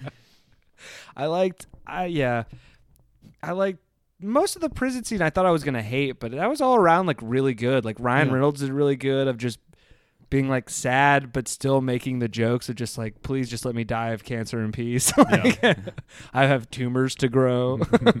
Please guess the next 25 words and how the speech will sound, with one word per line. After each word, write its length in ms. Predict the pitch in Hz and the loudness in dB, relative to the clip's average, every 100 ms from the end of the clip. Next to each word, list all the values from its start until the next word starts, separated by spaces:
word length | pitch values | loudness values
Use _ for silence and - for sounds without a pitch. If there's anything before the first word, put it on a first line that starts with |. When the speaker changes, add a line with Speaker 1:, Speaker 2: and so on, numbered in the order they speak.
| 208 - 202 - - 170 - _ - - - - _ _ - - - - | 0 -2 -4 -6 -6 -8 -14 _ -20 -20 -20 -20 _ _ -20 -20 -20 -6
Speaker 2:
With, 340 | 160 147 135 - - - - | 0 0 -2 -12 -20 -18 -12
with 120 | 131 | -4
both 180 | 139 113 | -4 -2
those 240 | 156 208 | -2 -4
scenes 320 | - 202 165 | -8 -10 -10
and 100 | 123 | -10
then 120 | 113 | -12
the 100 | 104 | -14
scene 280 | 107 120 117 | -14 -12 -10
where 100 | 95 | -10
he 140 | 95 101 | -10 -10
was, 180 | 90 | -10
like, 140 | 87 82 - - | -12 -14 -16 -14
dying, 520 | 87 87 82 78 113 _ _ - _ | -12 -10 -12 -14 -18 _ _ -20 _
it 120 | - | -16
felt 180 | 175 190 | -14 -12
like 140 | 196 | -12
he 100 | 147 | -10
was 140 | 156 131 | -12 -12
trying 340 | - 131 135 | -10 -10 -8
to 80 | 123 | -10
go 240 | 107 113 | -8 -8
for 140 | 123 113 | -8 -10
some, 200 | 117 110 | -10 -8
like, 180 | 98 | -10